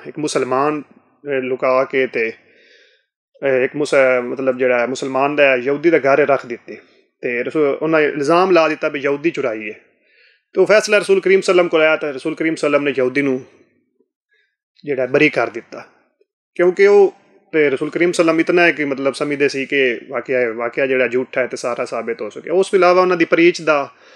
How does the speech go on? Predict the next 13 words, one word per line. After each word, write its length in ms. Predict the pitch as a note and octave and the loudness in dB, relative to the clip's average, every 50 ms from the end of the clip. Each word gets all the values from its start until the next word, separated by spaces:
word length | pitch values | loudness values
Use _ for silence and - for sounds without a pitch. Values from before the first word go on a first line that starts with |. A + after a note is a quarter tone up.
| _ _ _ _ - | _ _ _ _ -2
ਉਹਨਾਂ 200 | F3+ F#3 F#3+ F#3+ | 0 2 2 4
ਨੂੰ 260 | F#3 F3+ F3 - - | 4 4 2 2 0
ਅਮਨ, 380 | F3 F3+ F#3 F#3+ F#3 F3+ E3+ - - | 0 2 4 4 4 4 2 0 -2
ਉਹਨਾਂ 200 | D#3+ E3+ E3+ E3 | -2 -2 0 0
ਨੂੰ 140 | D#3+ D#3 D3 | -2 -4 -2
ਕੋਈ 220 | - F3 E3 E3 | 0 4 4 4
ਰੋਕ 300 | D#3+ C#3+ C#3+ D3 - E3 | 4 4 0 0 0 -2
ਟਾਕ 300 | D3 - D3+ D3 D3 - | 0 2 4 2 2 2
ਨਹੀਂ 120 | D3+ D3 C#3 | 0 -4 -4
ਸੀ 160 | B2+ C#3 C3+ | -4 -4 -4
ਕਿ 80 | B2+ C#3+ | -2 0
ਉਹ 80 | C#3 | 0
ਆਪਣਾ 420 | C3+ C3 - C#3 C#3 C3+ C3 B2 | 0 0 0 -2 -2 -2 -4 -4